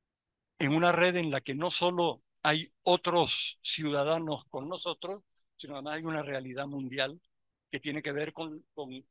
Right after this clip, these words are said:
la naturaleza, con las especies animales, con todo lo que nos rodea. Y por lo tanto, eso debería haber servido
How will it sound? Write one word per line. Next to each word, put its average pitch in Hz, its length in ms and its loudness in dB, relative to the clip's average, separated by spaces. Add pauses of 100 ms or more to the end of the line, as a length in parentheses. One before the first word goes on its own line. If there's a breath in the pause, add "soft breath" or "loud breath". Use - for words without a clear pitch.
la 143 220 0
naturaleza, 156 840 -4 (500)
con 170 220 2
las 175 140 0
especies 139 420 -6
animales, 127 640 -6 (560)
con 147 220 -6
todo 202 260 4
lo 175 140 0
que 170 100 -6
nos 156 180 -8
rodea. 151 400 -6 (460)
Y 151 100 -6
por 151 140 -2
lo 143 80 -2
tanto, 170 400 -4 (460)
eso 202 420 2 (400)
debería 147 440 -2
haber 175 180 0
servido 156 560 -6